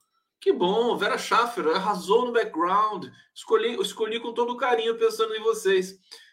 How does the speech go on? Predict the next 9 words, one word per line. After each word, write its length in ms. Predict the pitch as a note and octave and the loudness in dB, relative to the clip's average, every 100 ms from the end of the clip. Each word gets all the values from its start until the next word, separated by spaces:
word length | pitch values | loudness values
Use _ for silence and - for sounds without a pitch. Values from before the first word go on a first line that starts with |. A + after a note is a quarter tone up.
| - | -10
E 80 | D#4 | -2
tem 140 | A3+ | -2
surpresa 580 | A#3 C4+ - A3+ G3 D#3+ | 0 -2 6 8 8 4
aqui 180 | D3+ D3+ | 0 0
ainda 360 | C#3+ C3+ B2 | 0 0 0
hoje 200 | A#2 A2+ | -2 -4
pra 120 | - | -6
vocês, 440 | A2+ A2 - G#2+ G2+ | -6 -6 -6 -8 -4
tá? 320 | D#3 F3 | -2 -2